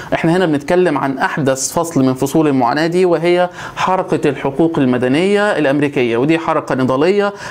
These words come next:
ليها جذور ممتدة من نهاية القرن التسعتاشر وبتبلغ ذروتها في خمسينات وستينات القرن العشرين. وعشان نفهم أصل الحكاية تعالى نبتدي من عند انتهاء الحرب الأهلية الأمريكية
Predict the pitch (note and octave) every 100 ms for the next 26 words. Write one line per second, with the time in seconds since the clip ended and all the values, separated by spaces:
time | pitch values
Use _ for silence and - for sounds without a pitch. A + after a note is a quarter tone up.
0 | - F3 F3 D#3 D#3+ G3 F3+ E3 D3+ E3
1 | F3+ D#3 C#3+ C#3 C#3+ D#3+ - E3 D#3 C#3+
2 | - C#3+ E3 G3+ G3+ G3 E3+ E3 G3+ F#3+
3 | D3+ D3 E3+ E3+ D3+ D3 C#3 C3 D3 E3+
4 | D3 C#3 D3 D3 D#3+ C3 C3 C#3+ C#3+ C#3
5 | C3+ C3 - G#2 F2+ - - - - -
6 | - E3 F3 G#3+ A#3+ G#3 D#3+ E3+ D#3 -
7 | C#3+ F3 G3 G3+ G3+ G3 D3+ D3+ E3+ D3+
8 | C#3+ C#3 E3 D#3+ D3+ D3+ C3+ B2+ D#3 D#3+
9 | C#3 C#3 C#3+ D#3 C#3 C3+ D3 D3 D#3 C3
10 | B2+ C3 C#3 C3+ - B2 B2+ D3 D#3 D3+
11 | D#3